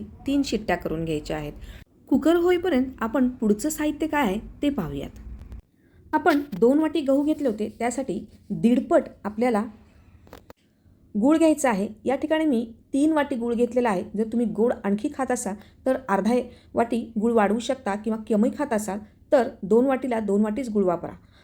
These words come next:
आता या ठिकाणी आपण काही ड्रायफ्रुट्स घेतलेले आहेत. याच्यामध्ये मी बदामाचे तुकडे, काजूचे तुकडे, मनुके आणि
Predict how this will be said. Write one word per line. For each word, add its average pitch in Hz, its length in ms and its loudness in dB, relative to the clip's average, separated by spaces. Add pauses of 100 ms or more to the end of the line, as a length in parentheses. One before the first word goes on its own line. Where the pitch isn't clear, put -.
(100)
आता 247 120 0
या 277 60 4
ठिकाणी 294 300 0
आपण 262 180 -4
काही 240 200 0
ड्रायफ्रुट्स 220 480 0
घेतलेले 285 280 -2
आहेत. 196 160 -2 (340)
याच्यामध्ये 240 480 0 (320)
मी 226 100 2
बदामाचे 214 480 2 (600)
तुकडे, 214 260 4
काजूचे 214 560 -2
तुकडे, 208 440 -4 (340)
मनुके 254 600 4 (160)
आणि 247 360 4